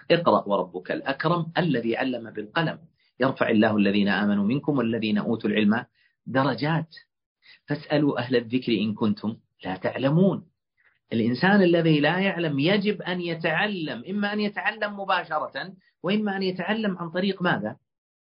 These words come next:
أن يسأل أهل العلم حتى يعرف الحق من الصواب. فلا يمكن أن ينجح أحد في التربية إلا أن يتعلم، لا أن يكون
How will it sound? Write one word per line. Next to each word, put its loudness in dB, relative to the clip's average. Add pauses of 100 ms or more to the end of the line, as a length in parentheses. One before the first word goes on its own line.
(140)
أن -2
يسأل -2
أهل -2
العلم 2
حتى 0
يعرف 2
الحق -2
من -4
الصواب. 0 (1700)
فلا 4
يمكن 4
أن -10
ينجح -6
أحد -6
في -8
التربية 2 (280)
إلا 2
أن -2
يتعلم، 0 (280)
لا -4
أن -2
يكون -2